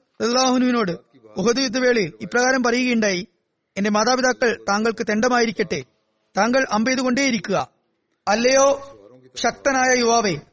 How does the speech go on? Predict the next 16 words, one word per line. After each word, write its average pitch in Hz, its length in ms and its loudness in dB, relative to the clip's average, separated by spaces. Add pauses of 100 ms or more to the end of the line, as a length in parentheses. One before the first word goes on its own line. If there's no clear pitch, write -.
(140)
അമ്പെയ്തുകൊണ്ടേയിരിക്കുക." 240 1080 -2 (480)
മറ്റൊരു 233 220 -2
കാര്യം 269 320 2
കൂടി 269 160 0
ഇവിടെ 240 380 0 (540)
സൂചിപ്പിക്കേണ്ടതുണ്ട്. 220 840 -2 (520)
സഅദ് 262 480 2
റളിയല്ലാഹു 254 420 2
അൻഹുവിനെ 247 300 2
കൂടാതെ 196 460 -2 (300)
ചരിത്രത്തിൽ 262 460 -2
നിന്നും 226 300 -2 (720)
സുബൈദ് 226 420 2
ബിൻ 262 140 0
അവാമിന്റെ 247 560 0
പേരും 226 380 0